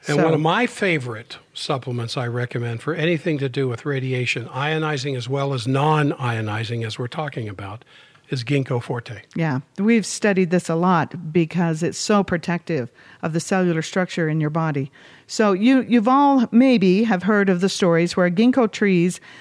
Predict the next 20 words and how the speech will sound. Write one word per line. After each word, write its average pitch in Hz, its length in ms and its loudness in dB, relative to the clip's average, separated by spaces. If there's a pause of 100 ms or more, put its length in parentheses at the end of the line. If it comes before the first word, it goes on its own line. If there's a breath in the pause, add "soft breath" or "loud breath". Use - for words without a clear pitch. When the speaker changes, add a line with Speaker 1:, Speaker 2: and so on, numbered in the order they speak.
(100)
Speaker 2:
survived 190 560 2
two 254 480 6
atom 208 320 4
bomb 165 400 2 (200)
attacks 156 520 -2
in 170 140 2
Japan. 165 460 0 (260 loud breath)
They're 202 100 0
called 196 400 0
A-bombed 196 640 4 (100)
trees, 165 600 -2 (360 loud breath)
and 208 180 6
they're 196 120 6
still 269 460 2
alive 247 320 4
today, 202 340 2
a 135 60 -2
hundred 294 480 2
and 269 100 6
seven, 208 460 2